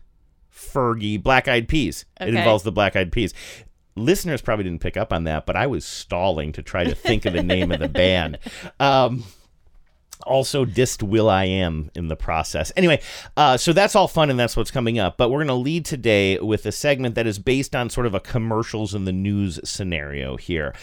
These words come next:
Speaker 1: I'm gonna try to avoid going on a whole rant on today's show 'cause I did this on, uh, Too Beautiful to Live this afternoon, and, and people who listen to both shows don't need to hear it twice. And I don't wanna, I don't want, I don't, I just don't wanna get all worked up about this again. But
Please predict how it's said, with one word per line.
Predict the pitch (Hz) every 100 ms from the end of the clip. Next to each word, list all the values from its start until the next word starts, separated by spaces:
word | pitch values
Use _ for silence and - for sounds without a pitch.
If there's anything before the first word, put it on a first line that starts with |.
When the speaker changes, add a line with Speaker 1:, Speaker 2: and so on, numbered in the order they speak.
| - - -
Speaker 1:
I'm | 120 135
gonna | 170 214
try | - - 160 151
to | 156 160
avoid | 110 110 113 113
going | 101 101
on | 98
a | 95
whole | 107 90
rant | 82 90 101 101
on | 98
today's | 90 92 90 87
show | 92 87
'cause | 87 92
I | 85
did | 80 92 87
this | 90 -
on, | 85 82
uh, | - 76 76 64 60
Too | 107
Beautiful | 85 90 87 98
to | 90
Live | 85 92 110
this | 117
afternoon, | 113 113 - 117 117 113 92 82
and, | 85
and | 76
people | 113 110 90 78 - _
who | 110 87
listen | 90 92 92
to |
both | 85 87
shows | - 85 -
don't | 87 73
need | 80
to | 80
hear | 78
it | -
twice. | - 71 -
And | 76
I | 76
don't | 98
wanna, | 98 80 - - - - - _ _
I | 104
don't | 127
want, | 127 -
I | 107
don't, | 117 -
I | 127
just | 160
don't | 226
wanna | 220 190
get | 151
all | 131 104
worked | 101 95 101
up | 87
about | 73 69 -
this | 76 73
again. | 71 69 69 -
But | 104 87